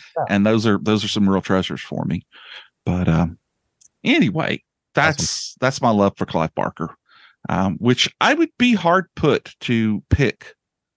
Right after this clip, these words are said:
Speaker 2: between him and Stephen King, because as much as I love Stephen King's work, he's,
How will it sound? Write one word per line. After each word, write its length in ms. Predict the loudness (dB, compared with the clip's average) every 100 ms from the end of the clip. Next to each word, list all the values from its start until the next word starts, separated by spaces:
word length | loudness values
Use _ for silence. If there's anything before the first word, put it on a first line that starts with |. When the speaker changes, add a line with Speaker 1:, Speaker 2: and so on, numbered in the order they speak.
| _ _ _ _
Speaker 2:
between 340 | -14 -2 0 2
him 280 | 2 2 4
and 120 | 2
Stephen 400 | 0 -2 -2 -2
King, 460 | -2 -2 -2 -4 -10 _ _ _ _ _
because 260 | -6 -2 -2
as 160 | -4 -2
much 260 | 0 0
as 120 | 0 2
I 80 |
love 520 | 0 0 0 2 2 0
Stephen 380 | 0 0 2 0
King's 320 | 2 2 2
work, 280 | 0 0 -4 _ -20 -20 _ _ _ _ _
he's, 500 | -8 -2 0 -2 -6